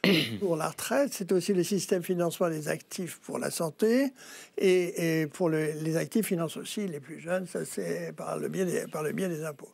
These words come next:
Donc la question est de savoir jusqu'où peut-on charger, euh, les épaules des jeunes, des jeunes actifs.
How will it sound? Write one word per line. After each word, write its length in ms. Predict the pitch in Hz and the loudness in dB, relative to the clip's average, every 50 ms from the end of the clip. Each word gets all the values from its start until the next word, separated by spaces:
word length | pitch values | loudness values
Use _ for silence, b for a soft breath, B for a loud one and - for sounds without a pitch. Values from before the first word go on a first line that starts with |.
| B B B B B B B B - - | B B B B B B B B 0 2
Donc 120 | 175 170 | 4 6
la 120 | 180 185 | 6 4
question 400 | 170 - 196 170 - - - 208 | 6 6 4 4 4 0 2 2
est 80 | 190 175 | 4 4
de 100 | 156 165 | 2 0
savoir 580 | 156 - 185 175 196 220 247 262 269 240 185 156 | 0 2 0 2 4 4 4 4 6 4 4 2
jusqu'où 640 | 131 156 185 240 226 - - - - - - 214 180 | 2 4 4 6 4 4 0 -6 -4 2 2 2 2
peut-on 480 | - - 202 190 190 - - 190 160 | 2 2 2 2 2 2 0 -2 -2
charger, 800 | 156 - - 220 190 175 170 151 151 165 170 208 220 240 262 247 247 B B B B B B B B B - | -2 -2 0 0 0 0 0 -2 -2 0 2 2 4 4 4 4 2 B B B B B B B B B 2
euh, 180 | 185 170 160 | 2 2 4
les 340 | 156 160 170 180 175 147 185 | 4 4 4 4 4 6 4
épaules 480 | 180 170 170 - 220 254 254 262 254 214 | 4 4 2 2 4 4 6 6 6 6
des 160 | 165 170 160 | 6 4 4
jeunes, 560 | 139 135 190 220 233 208 202 185 160 160 160 | 4 4 4 4 6 6 4 4 2 2 0
des 180 | 156 151 160 156 | -2 0 0 2
jeunes 280 | 143 208 220 196 175 | 4 4 4 4 2
actifs. 480 | 165 151 139 - - - - - - | 0 -2 -2 -8 -10 -8 -10 -12 -16